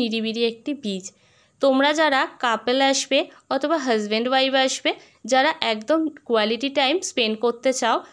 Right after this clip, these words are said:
খুবই শান্তশিষ্ট একটি পরিবেশে, তাহলে কিন্তু এই বিচটি তাদের জন্য স্বর্গদ্বার বলতে পারো। ওশিয়ানা বিচে রয়েছে বেশ কিছু গেস্ট হাউস।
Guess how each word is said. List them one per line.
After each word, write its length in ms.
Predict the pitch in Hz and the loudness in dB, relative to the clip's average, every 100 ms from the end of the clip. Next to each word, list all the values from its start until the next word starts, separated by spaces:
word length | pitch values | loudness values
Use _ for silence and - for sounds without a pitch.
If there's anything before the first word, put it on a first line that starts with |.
| _ - | _ -6
খুবই 260 | 302 320 330 | -2 0 0
শান্তশিষ্ট 600 | 254 220 220 262 302 277 302 | 0 -2 -2 -4 -4 -4 -4
একটি 220 | 294 302 | -4 -6
পরিবেশে, 640 | 285 220 214 202 196 247 320 - - _ - | -2 0 0 0 0 -2 -4 -8 -20 _ -2
তাহলে 300 | 240 233 269 | 0 2 0
কিন্তু 360 | 320 294 269 294 - _ - | 0 -2 -2 -4 -6 _ -4
এই 160 | 240 254 | -2 -2
বিচটি 420 | 233 220 - 247 | -4 -6 -6 -4
তাদের 360 | 285 226 208 226 | -2 -2 -2 0
জন্য 260 | 277 262 269 - - - - | 0 2 0 -4 -12 -14 -2
স্বর্গদ্বার 580 | 254 233 226 226 262 320 | 2 2 2 2 2 2
বলতে 280 | 233 196 190 | 2 0 -2
পারো। 280 | 190 180 180 - _ _ _ _ _ _ _ _ _ _ _ _ _ - | 0 0 -2 -6 _ _ _ _ _ _ _ _ _ _ _ _ _ 0
ওশিয়ানা 540 | 254 269 320 339 359 359 | 2 2 2 2 2 2
বিচে 360 | 339 - 226 254 - _ - | 2 2 0 0 -4 _ 0
রয়েছে 440 | 247 247 269 302 | 4 4 4 0
বেশ 260 | 277 226 226 - | 0 0 0 0
কিছু 260 | 285 285 311 | -4 -2 -2
গেস্ট 320 | 233 190 - | 0 -2 -2
হাউস। 300 | 196 180 175 | 0 0 -2